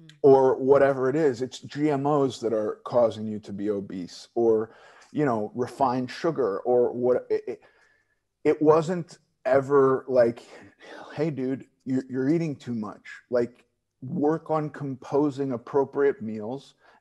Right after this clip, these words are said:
and change your habits." It was like, you know, uh, there's,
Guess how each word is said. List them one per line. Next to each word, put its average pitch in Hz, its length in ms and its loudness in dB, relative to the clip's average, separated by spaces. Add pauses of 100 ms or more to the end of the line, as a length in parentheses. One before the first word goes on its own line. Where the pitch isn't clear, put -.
and 127 200 -6
change 135 380 -8
your 123 100 -4
habits." 123 640 -6
It 147 180 2
was 120 420 4
like, 113 340 -4 (1120)
you 151 140 -2
know, 131 240 -4 (260)
uh, 95 80 -10 (160)
there's, 156 440 -4